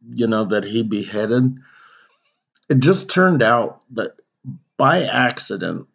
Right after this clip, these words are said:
or so they said it was an accident, but by accident, one of the heads looked like George Bush. Well, this fucking freaked out the government so bad that,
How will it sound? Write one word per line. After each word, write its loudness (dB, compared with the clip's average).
or 0
so 0
they 0
said -2
it 0
was -6
an -12
accident, -6
but -8
by 4
accident, 0
one 6
of 4
the 2
heads 2
looked 2
like 2
George 4
Bush. -2
Well, 4
this 4
fucking -2
freaked 4
out 4
the -6
government -2
so 4
bad 0
that, 2